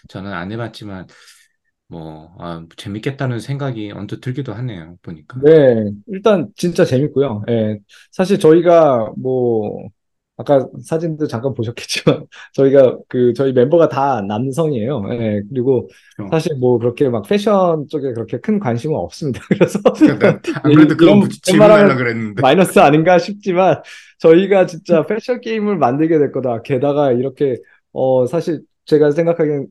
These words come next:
Speaker 2: 이 세상에 가장 재밌는 멋진 게임, 예, 그 패션 쇼 게임이라고 생각하거든요. 그래서, 어, 이런 게임을 만들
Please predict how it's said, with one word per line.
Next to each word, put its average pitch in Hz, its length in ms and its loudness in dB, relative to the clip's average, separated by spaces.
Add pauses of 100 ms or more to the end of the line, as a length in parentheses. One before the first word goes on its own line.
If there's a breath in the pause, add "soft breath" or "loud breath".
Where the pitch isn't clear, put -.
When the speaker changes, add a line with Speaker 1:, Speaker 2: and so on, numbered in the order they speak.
Speaker 2:
이 143 80 -6
세상에 156 280 -2
가장 143 280 -4
재밌는 139 540 -2
멋진 127 460 -4
게임, 175 380 -4
예, 113 280 0
그 117 180 -2
패션 190 300 -4
쇼 180 180 -4
게임이라고 175 400 0
생각하거든요. 151 640 -6
그래서, 127 320 -4 (720 loud breath)
어, 151 280 4
이런 202 420 4
게임을 247 260 2
만들 160 280 2